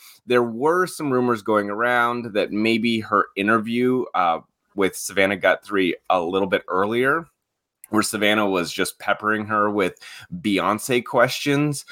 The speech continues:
was kind of, like, the turning point. But we're he-, uh, we're s-, reading stories that that is not true, that it was not about the Beyonce questions, even though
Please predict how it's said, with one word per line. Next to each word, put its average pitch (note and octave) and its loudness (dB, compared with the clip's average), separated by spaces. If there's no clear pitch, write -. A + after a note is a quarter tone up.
was G2 0
kind G#2+ -2
of, F#2+ -2
like, F2+ 0
the - -4
turning C#3+ 0
point. F3+ 0
But G2+ 0
we're A#2+ 2
he-, B2+ -10
uh, F#2 0
we're A2 2
s-, - -6
reading A#2 0
stories B2 -2
that G2+ -12
that G#2 4
is F2 -10
not F#2 -2
true, A2 0
that F#2 2
it E2+ 0
was F#2 0
not A2 0
about B2 -2
the G#2 -4
Beyonce G#2 0
questions, E2 -2
even F#2 -2
though F2+ 0